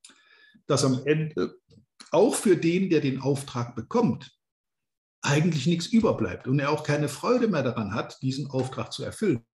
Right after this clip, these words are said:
Ich hab zwar den Auftrag, ich hab den Umsatz, ich hab mein Kraftfutterwerk ausgelastet und durch die höhere Auslastung ist meine Produktion billiger und da kann ich noch ein paar Cent nachlassen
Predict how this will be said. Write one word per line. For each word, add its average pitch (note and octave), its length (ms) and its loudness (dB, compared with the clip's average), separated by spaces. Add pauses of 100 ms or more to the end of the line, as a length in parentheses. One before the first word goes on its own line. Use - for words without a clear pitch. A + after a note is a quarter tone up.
(140)
Ich G#2 240 -4
hab - 180 -2
zwar A2 200 -2
den A2 120 -4
Auftrag, F#3 480 -2
ich C3+ 120 -4
hab B2 160 -2
den - 100 -4
Umsatz, - 720 0 (500)
ich B2+ 180 0
hab C#3 180 0
mein A2 160 2
Kraftfutterwerk E3+ 1000 -4
ausgelastet E3 1040 0 (800)
und C#3 80 6
durch B2+ 160 4
die B2+ 160 -2
höhere B2+ 380 4
Auslastung D#3+ 760 -2
ist C3 200 -6
meine A#2+ 160 0
Produktion A#2 680 -2
billiger G3 480 2
und F3 120 0
da A#2+ 60 2
kann G#2+ 200 -4
ich G#2 100 -8
noch F3 160 -2
ein G#3 140 4
paar E3+ 140 -4
Cent D#3+ 340 -4
nachlassen C#3+ 680 -6